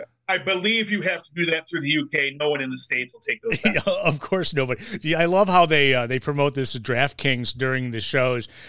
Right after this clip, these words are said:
Speaker 2: and all you gotta do is bet on, like, what, what, what finishing maneuver will end the match, you know?
Speaker 1: Well, if you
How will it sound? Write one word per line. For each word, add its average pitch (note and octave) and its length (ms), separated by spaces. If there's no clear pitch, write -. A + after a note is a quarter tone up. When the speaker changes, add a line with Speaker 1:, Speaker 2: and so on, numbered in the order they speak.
Speaker 2:
and C3+ 160
all C#3+ 160
you D3+ 60
gotta D3 180
do C#3+ 160
is C3+ 100
bet C#3+ 360
on, C3 240
like, C3+ 240
what, D3+ 360
what, D3 220
what D3+ 280
finishing D3 440
maneuver C3 480
will B2+ 240
end B2+ 220
the B2 40
match, A2+ 540
you C3+ 160
know? - 340
Speaker 1:
Well, G#3+ 160
if A3 160
you F#3+ 240